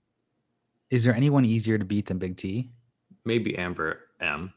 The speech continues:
Speaker 1: Yeah, but one of the two, you should
Speaker 2: One of
Speaker 1: be
Speaker 2: the two, yeah.
Speaker 1: campaigning to get them out. I mean, to go up against them specifically.
Speaker 2: True, and I think you raise a great point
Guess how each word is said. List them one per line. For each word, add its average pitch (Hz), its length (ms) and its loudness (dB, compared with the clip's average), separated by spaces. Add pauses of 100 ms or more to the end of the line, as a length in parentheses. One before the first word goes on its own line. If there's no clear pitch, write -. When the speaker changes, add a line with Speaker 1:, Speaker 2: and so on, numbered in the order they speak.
(340)
Speaker 1:
Yeah, 107 360 -2
but 113 140 -2
one 160 200 6
of 127 80 4
the 101 60 -2
two, 208 320 4
you 104 160 2
should 107 180 -4
Speaker 2:
One 120 140 4
of 107 80 2
Speaker 1:
be 101 60 2
Speaker 2:
the 95 60 -10
two, 80 380 -8
yeah. 90 200 -4
Speaker 1:
campaigning 120 500 2
to 107 80 -2
get 101 160 -2
them 92 140 -4
out. 147 360 -6
I 107 60 -6
mean, 104 140 -2
to 95 80 -2
go 98 160 0
up 98 100 -2
against 95 400 -4
them - 140 -14
specifically. - 640 -14 (540)
Speaker 2:
True, 208 320 4
and 120 100 4
I 139 80 8
think 160 240 4
you 147 100 4
raise 139 220 10
a 131 40 4
great 123 320 2
point 104 400 0